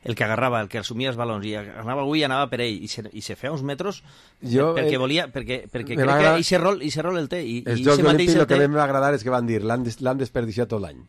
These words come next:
Speaker 2: i perquè el ficava, eh, doble pivot, i va dir, «Si
Speaker 1: Ja.
Speaker 2: l'haguera ficat a prop de l'àrea, hauria guanyat tots els partits».
Speaker 1: Sí.
Speaker 2: El va castigar ahir de, com ahir el final, de
Speaker 1: Sí,
Speaker 2: pivot,
Speaker 1: sí.
Speaker 2: de, i ahí no, ahí el veus, saps que ho diem, el veus que ell no es,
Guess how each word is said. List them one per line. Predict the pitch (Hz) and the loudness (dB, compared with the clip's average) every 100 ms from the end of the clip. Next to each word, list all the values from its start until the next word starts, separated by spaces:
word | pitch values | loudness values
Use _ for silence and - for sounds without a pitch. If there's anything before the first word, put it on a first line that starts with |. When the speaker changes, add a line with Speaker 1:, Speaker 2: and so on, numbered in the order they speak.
| _ - | _ -10
Speaker 2:
i | |
perquè | 101 110 110 | -4 -2 -2
el | 101 | -4
ficava, | 104 117 104 | -2 0 0
eh, | 92 | -2
doble | 107 117 | 0 0
pivot, | 120 110 120 | 0 0 2
i | |
va | 113 | 0
dir, | 95 | 0
«Si | 101 | 0
Speaker 1:
Ja. | |
Speaker 2:
l'haguera | 107 127 | 0 0
ficat | 131 123 | 0 -2
a | 113 | 0
prop | 123 | 0
de | 117 | 0
l'àrea, | 120 127 | 0 0
hauria | 120 110 | 0 0
guanyat | 117 117 | 0 -2
tots | 123 | -4
els | 104 - | -6 -6
partits». | 78 - - _ | -14 -14 -20 _
Speaker 1:
Sí. | - - 90 | -20 -18 -8
Speaker 2:
El | 92 107 | -2 0
va | 117 | 0
castigar | 131 - 127 127 113 | 0 0 0 2 2
ahir | 117 | 0
de, | 110 101 | 0 -2
com | - 98 | -4 -2
ahir | 123 139 | 2 2
el | 135 | 0
final, | 131 131 110 95 | -2 0 0 -2
de | 123 | -2
Speaker 1:
Sí, | 120 | 0
Speaker 2:
pivot, | 117 104 | 0 -2
Speaker 1:
sí. | 120 | -2
Speaker 2:
de, | 127 | -2
i | 110 | -4
ahí | 98 110 | -4 -2
no, | 123 | -2
ahí | 110 139 160 127 | 2 2 2 -4
el | - 127 | -4 0
veus, | 139 175 - - - - | 2 0 -6 -20 -20 -14
saps | - 135 190 | -4 -2 0
que | 151 | 0
ho | 156 | 0
diem, | 139 190 165 | 4 4 2
el | 127 | 0
veus | 147 147 | 0 -2
que | 113 | -8
ell | 110 | -8
no | 104 | -10
es, | 87 | -12